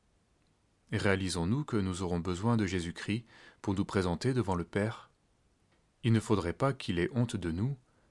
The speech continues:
après que nous ayons eu honte de lui. « Souffre avec moi », disait Paul à Timothée. La vraie solidarité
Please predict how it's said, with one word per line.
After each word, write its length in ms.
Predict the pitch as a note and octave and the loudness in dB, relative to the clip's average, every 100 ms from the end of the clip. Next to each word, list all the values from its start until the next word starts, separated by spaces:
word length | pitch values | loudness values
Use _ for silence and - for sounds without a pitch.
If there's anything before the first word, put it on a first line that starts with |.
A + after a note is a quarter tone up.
| _ - | _ -8
après 240 | A2 - | -4 -2
que 100 | - | -2
nous 240 | F2+ F2 F#2+ | -2 -2 -2
ayons 260 | F2 F2 - | 0 -2 -4
eu 180 | G2 G#2 | -4 -2
honte 320 | A2+ G#2+ - | -2 -2 -6
de 80 | F2+ | -6
lui. « 280 | E2 A2 A2+ _ _ _ _ _ _ _ _ _ _ _ _ - | -4 -4 -8 _ _ _ _ _ _ _ _ _ _ _ _ -10
Souffre 380 | - - C3+ - | -2 0 0 0
avec 220 | F2+ F2 | -2 -2
moi », 300 | G2 F2+ E2+ - - | 0 0 -2 -8 -8
disait 240 | F2+ D#2+ | -6 -4
Paul 360 | F2 G2+ E2+ D#2 - - | -2 0 0 -4 -12 -12
à 100 | F#2 | -10
Timothée. 540 | - F2 D#2 - E2 - _ _ _ _ _ _ _ _ _ _ _ | -6 -6 -6 -8 -12 -16 _ _ _ _ _ _ _ _ _ _ _
La 140 | A2 G2+ | 2 4
vraie 160 | C3 | 4
solidarité 840 | B2 A2 G2+ F#2+ E2+ E2+ F2+ D#2 | 2 2 0 0 -4 -6 -6 -6